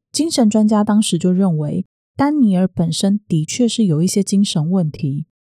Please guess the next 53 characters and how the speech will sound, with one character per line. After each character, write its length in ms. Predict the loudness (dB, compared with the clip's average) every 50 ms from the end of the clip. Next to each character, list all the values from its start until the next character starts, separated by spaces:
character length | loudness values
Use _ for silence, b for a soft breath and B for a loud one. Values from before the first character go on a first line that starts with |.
| _ _
不 80 | -2 0
过 100 | 0 2
他 100 | 0 0
在 140 | 0 0 -2
犯 220 | 0 0 0 2
案 120 | 2 2 2
的 120 | 0 0
当 200 | 0 0 0 0
下 300 | -2 -2 -2 -4 -4 -4 _ -6
意 160 | -2 -2 0
识 220 | 0 0 -2 -2
是 160 | 0 0 -2
清 260 | -2 0 0 2 2 2
楚 240 | 0 -4 -8 -8
的， 220 | -6 -8 -8 -10 -10 _ _ -8
知 180 | -2 -2 0 0
道 220 | 0 0 -2 -2
自 160 | -2 -4 -4
己 120 | -4 -4 -4
在 140 | -4 -4 -4
做 220 | -2 -2 -4 -4
什 160 | -4 -6 -6
么， 160 | -8 -8 -10 -14 _ _ _ _ _ _ _ _ _
也 120 | -2 -2 -2
知 200 | -2 -2 -4 -2
道 200 | -2 0 0 0
自 160 | 0 -2 -4
己 120 | -4 -2 -2
的 100 | -2 -4
所 280 | -4 -4 -4 -4 -4 -4
作 220 | -4 -2 -2 -2
所 240 | -2 -4 -4 -6 -4 -4
为 200 | -2 -2 -2 -2
是 160 | -2 -2 -4
错 320 | -4 -6 -4 -2 -2 -2
误 240 | 0 -2 -4 -4 -4
的， 220 | -6 -6 -8 -8 -10 _ _ _ _ _ _ _ _ _ _ _ _ -2
不 100 | -2 -2
建 300 | -2 -2 -2 0 2 2
议 120 | 4 2 2
法 240 | 0 -2 -4 -4 -4
庭 240 | -2 0 0 2
让 140 | 2 2 0
他 180 | 0 0 0 -2
以 140 | -2 -2 -4
精 280 | -4 -2 0 2 2
神 300 | 2 0 0 -2 -2 -2
疾 180 | -4 -4 -4 -4
病 240 | -2 0 0 0 2
为 180 | 0 0 0 0
由 160 | 0 0 0
来 160 | 0 -2 -2
做 200 | -4 -4 -6